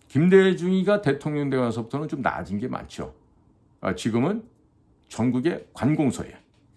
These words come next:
경찰 조직에, 군 조직에, 또, 아, 국가 정보원 조직에 엄에 겁나게 많은 전라도가 들어가 있죠. 국정원 같은 경우도, 어, 제가 그리고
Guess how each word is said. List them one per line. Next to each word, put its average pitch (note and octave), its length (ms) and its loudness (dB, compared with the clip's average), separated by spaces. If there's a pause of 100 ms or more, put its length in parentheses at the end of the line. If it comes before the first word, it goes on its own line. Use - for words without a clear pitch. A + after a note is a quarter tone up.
(460)
경찰 C#3+ 440 2
조직에, C#3+ 480 -8 (560)
군 G#3+ 260 6
조직에, E3 480 -4 (560)
또, G#2 500 2
아, F2+ 140 -2
국가 D3+ 400 2
정보원 B2+ 380 0
조직에 C3+ 520 -4 (1000)
엄에 F#3 480 6
겁나게 A3+ 580 4
많은 G#3+ 500 4
전라도가 D3 760 2 (300)
들어가 C3 300 4
있죠. - 320 -6 (1900)
국정원 F#3+ 400 2
같은 C3+ 260 2
경우도, A2+ 560 -2 (540)
어, G2 240 2
제가 E3 320 2
그리고 C#3+ 400 2